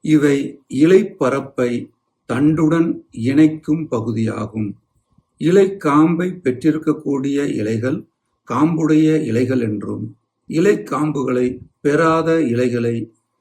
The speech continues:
காம்பற்ற இலைகள் அல்லது காம்பிலி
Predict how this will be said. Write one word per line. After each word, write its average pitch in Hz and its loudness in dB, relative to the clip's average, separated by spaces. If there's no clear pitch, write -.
காம்பற்ற 165 -2
இலைகள் 123 -2
அல்லது 117 -4
காம்பிலி 151 -2